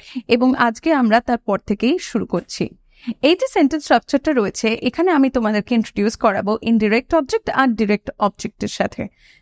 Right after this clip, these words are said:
তোমাদের এই ধারণাটা ক্লিয়ার থাকা খুব দরকার যে ইনডাইরেক্ট অবজেক্ট কাকে বলে এবং ডাইরেক্ট অবজেক্ট কাকে বলে, স্পেশালি যখন তোমরা একটু গ্রামারের উপর ফোকাস করতে চাইছো। এখানে স্ট্রাকচারটা হবে সাবজেক্ট, ভার্ব, ইনডাইরেক্ট অবজেক্ট,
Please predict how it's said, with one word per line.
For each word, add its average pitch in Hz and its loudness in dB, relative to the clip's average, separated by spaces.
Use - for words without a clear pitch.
তোমাদের 415 2
এই 440 0
ধারণাটা 294 2
ক্লিয়ার 254 0
থাকা 277 -2
খুব 330 -2
দরকার 214 2
যে 277 -2
ইনডাইরেক্ট 240 0
অবজেক্ট 277 0
কাকে 220 0
বলে 208 0
এবং 269 0
ডাইরেক্ট 214 0
অবজেক্ট 196 -2
কাকে - -6
বলে, 180 0
স্পেশালি 370 0
যখন 294 2
তোমরা 262 2
একটু 294 -4
গ্রামারের 190 0
উপর 240 -2
ফোকাস 196 -4
করতে 190 -4
চাইছো। - -6
এখানে 285 4
স্ট্রাকচারটা 240 0
হবে 226 2
সাবজেক্ট, 220 0
ভার্ব, 196 2
ইনডাইরেক্ট 208 2
অবজেক্ট, 233 0